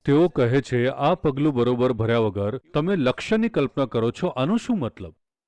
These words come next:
યોગમાં અમે આને બહુ સરળ રીતે કહીએ છીએ. જો તમારી એક આંખ લક્ષ્ય પર હોય અને બીજી આંખ તેના રસ્તા શોધવા પર હોય, તો બિનકાર્યક્ષમતા છે.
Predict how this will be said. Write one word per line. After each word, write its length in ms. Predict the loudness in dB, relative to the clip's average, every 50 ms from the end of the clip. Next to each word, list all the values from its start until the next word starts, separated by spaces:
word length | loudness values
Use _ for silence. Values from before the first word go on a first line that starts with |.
| _ _ _ _ _ -8
યોગમાં 460 | -2 2 4 4 4 2 0 -2 -2 -2
અમે 180 | -2 -2 -2
આને 200 | -2 -2 -2 -2
બહુ 140 | 0 0 0
સરળ 380 | 0 0 -2 -2 0 2 2 0
રીતે 260 | 0 -2 -2 -4 -4
કહીએ 280 | -2 -2 -2 -2 -2
છીએ. 300 | -4 -8 -12 -14 -14 -14 -16 _ -10
જો 180 | -4 -2 -2
તમારી 340 | 0 0 0 2 2 2 0
એક 320 | 0 0 0 0 0 2 0
આંખ 180 | -2 0 0
લક્ષ્ય 340 | -2 -2 -2 -2 -2 -2 -2
પર 220 | 0 0 -2 -2
હોય 260 | 0 0 0 0 0 0
અને 200 | -2 -2 -2 -2
બીજી 360 | -2 -4 -4 -4 -2 -2 -2
આંખ 140 | -2 -2 -4
તેના 260 | -4 -4 -4 -2 -2 -2
રસ્તા 300 | -2 -4 -2 -2 -2 -2
શોધવા 340 | -2 -2 -2 0 0 0
પર 200 | 0 0 -2 -2
હોય, 200 | 0 0 0 0
તો 140 | 0 -2 -2
બિનકાર્યક્ષમતા 880 | -2 0 0 0 0 0 -2 -2 -2 -2 -4 -6 -8 -8 -8 -8 -10 -10
છે. 240 | -10 -10 -14 -16 -18